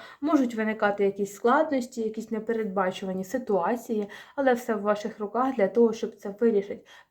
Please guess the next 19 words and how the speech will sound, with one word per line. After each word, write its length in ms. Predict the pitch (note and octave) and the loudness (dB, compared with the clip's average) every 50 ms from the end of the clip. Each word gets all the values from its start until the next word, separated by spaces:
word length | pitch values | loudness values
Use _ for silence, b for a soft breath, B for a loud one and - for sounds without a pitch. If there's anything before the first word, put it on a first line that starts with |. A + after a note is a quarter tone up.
| _ | _
Прикладіть 640 | - A3+ A#3 A#3+ A#3+ A#3+ A#3+ A#3+ A#3 C4 A#3+ - A3 | -2 0 0 0 2 2 2 2 2 0 -4 -2 0
максимум 580 | A3 A3+ A3+ A#3 - - - A3+ A3 A3 A3 | 0 2 0 0 -4 -8 -6 -4 -2 -2 -2
зусиль, 340 | G#3 G#3+ G#3 - A#3+ G#3 G3 | -4 -4 -4 0 2 2 2
проявіть 600 | F#3+ - - G3 G3+ G#3 G#3+ G#3+ A3+ A#3+ A#3 - | 0 -4 -4 -2 0 0 2 2 2 0 0 0
себе, 360 | - B3 A3+ G#3 G#3+ G#3 - - | 0 0 0 2 2 2 0 0
покажіть 520 | - G3 - G3 G3 F#3+ - A#3 A#3+ A#3 - - - - - - _ _ _ - | -4 -10 -4 -4 -4 -2 0 0 -2 -2 -2 -12 -20 -20 -20 -20 _ _ _ -4
свій 180 | - A#3 A3+ A3 | 0 0 0 0
характер, 600 | - - G#3+ G#3+ A3 F#3 F#3 - - - G3+ - - - | 0 -2 2 4 4 4 2 0 -8 -16 -16 -16 -12 -12
покажіть, 720 | G3 G3 - G3 G3 F#3+ - - A#3+ C4+ C4+ A#3+ - - B B B B B B B B | -14 -12 -12 -12 -12 -12 -6 -4 -2 0 0 -2 -4 -14 B B B B B B B B
е, 240 | A3 A3 A3 A3 A3 | -2 0 2 2 2
всю 280 | G#3 - - - B3 A#3 | 0 -2 -4 -2 -2 -2
свою 300 | - - A3 A3 G#3+ G#3 | -2 -2 -4 -2 -2 -2
сміливість, 840 | G#3+ - A3 G#3+ G#3 A3 B3 C#4 D#4 D#4+ C4+ - - - - - - | -2 0 0 2 4 4 6 6 6 4 2 0 0 -4 -10 -8 -8
і 60 | G#3 | -8
все 300 | G3 - - - A#3 B3 | -8 -8 -4 -4 -2 -2
у 80 | G#3+ | 0
вас 340 | F#3+ G3 G3 G#3+ B3 A#3+ - | 0 2 2 2 2 -2 -4
обов'язково 560 | A#3 A3 G3 F#3 F#3 F#3 - - G3+ G3 G3 | -4 -2 0 0 -2 -2 -4 -4 -2 -2 -2
вдасться. 480 | F#3+ F#3 F#3 F#3 F#3 F#3 - - G3+ G3 | -2 -2 -4 -4 -4 -6 -8 -10 -12 -12